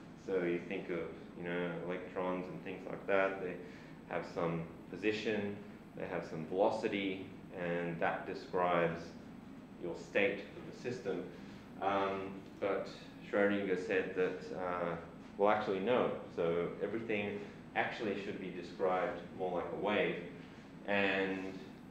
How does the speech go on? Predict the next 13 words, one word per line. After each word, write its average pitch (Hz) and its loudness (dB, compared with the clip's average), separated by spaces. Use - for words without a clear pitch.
his 92 -4
equation 127 6
then, 98 6
which 87 0
actually - -6
we're 80 2
not 104 4
gonna 82 0
do 87 2
in 82 2
this 82 -2
course, 87 6
uh, 82 4